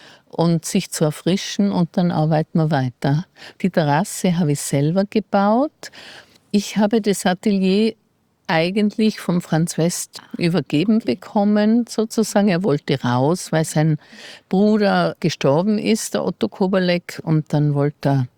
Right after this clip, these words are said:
weg. Und für mich, ich hab grad Atelier gesucht, war das perfekt. Nur habe ich natürlich dann alles in meinem Sinne umbauen wollen und hab das mit zwei Architektinnen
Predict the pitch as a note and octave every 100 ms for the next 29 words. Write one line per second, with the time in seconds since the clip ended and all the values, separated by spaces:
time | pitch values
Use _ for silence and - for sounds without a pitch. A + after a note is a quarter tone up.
0 | _ - D3 G3 - - - - - -
1 | - - - - F3 - G3 G#3 G#3+ G3
2 | - D#3+ D#3 - D#3 E3+ D#3+ E3+ - G#3
3 | - - C#3+ D3 D3+ - - B2+ - D3
4 | D#3 - - - - - - - - G3
5 | F#3+ F3 G3 G#3 G#3 F#3 - F#3 G3 G#3+
6 | A3 - - - _ _ _ _ _ -
7 | E3 D#3+ - D3 E3 E3+ - - E3+ F3
8 | C#3 E3 D#3+ - F3 E3 F3+ E3+ - C#3+
9 | A#2+ B2+ C3 C3 B2 _ _ D3+ D3+ C#3
10 | C3+ B2 C3+ - _ - - F#3+ - F3+
11 | G3 - G3+ A3 F#3 - E3+ D#3+ F3 C3+
12 | C#3+ C#3+ - D3 - - A3 A3